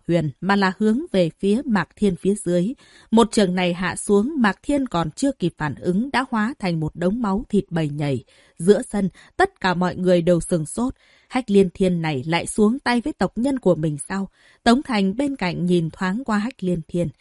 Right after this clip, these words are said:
Hách Liên Thiên ngược lại rất quyết đoán, có điều hắn ta làm như vậy, ngược lại có hơi ngu xuẩn,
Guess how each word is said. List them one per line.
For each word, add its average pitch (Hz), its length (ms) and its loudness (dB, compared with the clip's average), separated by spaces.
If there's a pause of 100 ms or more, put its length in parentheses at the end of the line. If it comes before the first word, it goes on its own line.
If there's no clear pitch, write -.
(260)
Hách - 240 -2
Liên 214 180 4
Thiên 214 380 2
ngược 185 220 4
lại 165 240 -4
rất - 200 -6
quyết 277 220 0
đoán, 190 340 -2 (120)
có 320 120 4
điều 202 300 6
hắn 214 260 -2
ta 269 160 -4
làm 175 300 -2
như 226 140 -2
vậy, 160 240 -4 (260)
ngược 220 240 4
lại 196 220 0
có - 140 -4
hơi 262 220 0
ngu 247 240 0
xuẩn, 165 280 -2